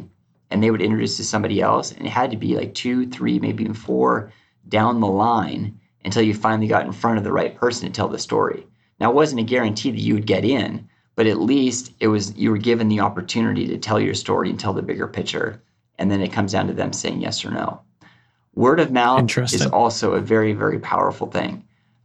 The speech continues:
Speaker 1: Um, it's more of a grassroots type movement. It's a slow burn, but what it does is it creates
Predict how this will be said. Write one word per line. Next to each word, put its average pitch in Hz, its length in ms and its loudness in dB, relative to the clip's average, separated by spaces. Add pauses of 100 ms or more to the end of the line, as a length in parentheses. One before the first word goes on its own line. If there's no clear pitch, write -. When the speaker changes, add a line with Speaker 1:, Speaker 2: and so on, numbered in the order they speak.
(140)
Speaker 1:
Um, 92 540 0
it's 110 180 -2
more 120 160 4
of 110 80 2
a 104 80 0
grassroots 120 680 0
type 110 180 0
movement. 107 520 0
It's - 200 -6
a 98 60 -2
slow 113 640 2
burn, 101 640 -2 (400)
but 110 100 2
what 110 140 4
it 95 120 0
does 110 260 2
is 98 80 -6
it 87 140 0
creates 113 760 2